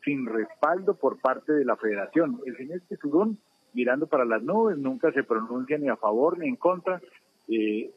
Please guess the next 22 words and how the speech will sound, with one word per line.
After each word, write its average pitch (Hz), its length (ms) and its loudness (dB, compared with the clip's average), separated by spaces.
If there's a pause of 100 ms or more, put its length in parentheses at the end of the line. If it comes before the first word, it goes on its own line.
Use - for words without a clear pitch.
el 135 160 -2
único 175 340 2
árbitro 170 520 0
que 127 300 2
reclamó 131 680 2
el 123 180 -4
tema 156 380 0
cuando 123 380 2
la 120 260 2
pandemia 135 420 0
estaba 151 540 2
en 123 180 0
sus - 200 -16
comienzos 147 680 0
o 117 260 6
en, 104 360 -6
digamos 127 420 2
que 139 100 2
a 120 60 2
mitad 117 280 0
de 143 140 6
año 143 280 -2